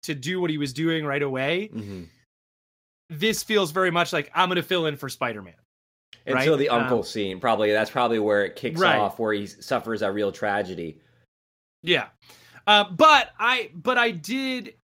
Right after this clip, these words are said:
Speaker 1: that being said, I, I, I do like the idea of, like, everybody knows Spider-Man. Spider-Man is this hero. But the thing is, like, even Peter Parker in this is a, uh, high school student.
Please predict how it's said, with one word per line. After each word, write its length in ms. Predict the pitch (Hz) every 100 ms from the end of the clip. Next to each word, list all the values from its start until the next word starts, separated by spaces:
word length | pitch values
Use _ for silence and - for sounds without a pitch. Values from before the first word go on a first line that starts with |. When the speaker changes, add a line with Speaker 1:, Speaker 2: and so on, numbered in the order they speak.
| _
Speaker 1:
that 280 | 185 226 -
being 220 | 233 220
said, 280 | - 214 190
I, 120 | 175
I, 200 | 180 185 170
I 40 |
do 280 | 180 170 240
like 360 | 180 160 175 -
the 140 | 160
idea 360 | 147 135 151 151
of, 100 | 135
like, 300 | 139 127 - _ - - - -
everybody 440 | 180 202 214 185
knows 240 | 156 151 143
Spider-Man. 500 | 147 127 117 107 104
Spider-Man 420 | - 175 185 170
is 100 | 147
this 100 | 135
hero. 240 | - 202
But 140 | - 180
the 80 | 196
thing 180 | 247
is, 80 | 254
like, 180 | 220 190 -
even 300 | 220 240 180
Peter 260 | 220 202
Parker 400 | - 240 269 160
in 80 | 123
this 300 | 117 104 -
is 160 | 175 147
a, 220 | 151 131 -
uh, 220 | 139 127
high 220 | 120 165 196
school 200 | - 107
student. 320 | - 92 151